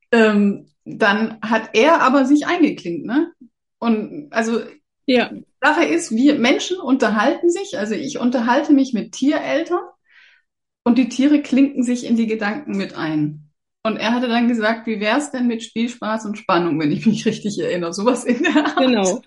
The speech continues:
Speaker 2: genau.
Speaker 1: Und es war sofort klar, so ab der Sekunde, wo ich mich da eingefühlt habe, dass der zu euch gehört.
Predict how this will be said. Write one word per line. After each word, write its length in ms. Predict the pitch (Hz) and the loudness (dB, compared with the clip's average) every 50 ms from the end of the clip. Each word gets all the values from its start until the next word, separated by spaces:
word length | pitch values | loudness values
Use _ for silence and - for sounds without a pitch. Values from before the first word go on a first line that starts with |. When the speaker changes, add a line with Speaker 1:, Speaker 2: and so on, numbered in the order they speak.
| _ | _
Speaker 2:
genau. 420 | - 320 254 233 190 175 247 254 _ _ _ - - - - - - - 202 | -2 0 0 2 2 0 -2 -6 _ _ _ -20 -20 -20 -20 -20 -20 -10 -2
Speaker 1:
Und 160 | - 247 269 | 0 2 2
es 180 | 320 311 - - | 2 0 -2 2
war 120 | 320 320 | 2 2
sofort 420 | 302 339 339 - 370 381 381 - - | 2 2 0 0 0 -2 -2 -2 -8
klar, 340 | - - 311 294 294 339 427 466 - 311 | -4 -2 0 0 0 0 -2 -4 -4 -4
so 300 | 277 320 339 294 - _ | -4 -4 -4 -6 -6 _
ab 240 | - 277 330 - - | -2 -2 -2 -2 -2
der 140 | - 349 330 | 0 2 2
Sekunde, 680 | 294 285 285 285 311 330 339 311 269 269 277 294 269 226 | 4 2 2 2 0 0 0 2 2 0 0 -2 -4 -2
wo 340 | 240 247 254 247 - - - | -2 -2 -2 -2 -4 -8 -8
ich 140 | 247 262 240 | -8 -4 -4
mich 160 | 254 262 262 | -4 -4 -4
da 120 | 226 - | -8 -8
eingefühlt 680 | - 165 196 220 240 240 240 - - - 254 269 262 269 | -8 -8 -6 -6 -6 -8 -8 -12 -10 -8 -8 -6 -6 -6
habe, 260 | 269 247 269 285 269 | -6 -4 -2 -2 -2
dass 220 | 196 180 202 - | -4 -6 -8 -8
der 200 | - 214 190 175 | -8 -8 -8 -8
zu 200 | - - - - | -8 -8 -10 -4
euch 280 | - 294 277 - - - | -2 -2 -2 -2 -4 -8
gehört. 400 | - - - - - 135 151 147 | -12 -12 -10 -10 -8 -10 -10 -12